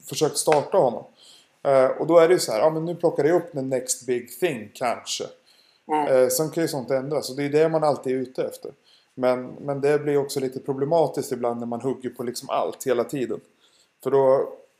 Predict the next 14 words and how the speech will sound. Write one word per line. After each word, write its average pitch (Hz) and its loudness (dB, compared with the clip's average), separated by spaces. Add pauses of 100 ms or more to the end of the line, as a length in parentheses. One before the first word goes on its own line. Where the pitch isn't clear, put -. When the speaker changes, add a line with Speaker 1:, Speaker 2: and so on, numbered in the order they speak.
(160)
Speaker 1:
man 156 2
har 151 4
ju 160 4
ofta - 0
släppt 180 -2
en 139 -2
spelare 123 -6
som 131 -12
man 123 -10
ser 120 -2
presterar 123 -2
hos 139 -6
någon 135 -6
annan 139 -2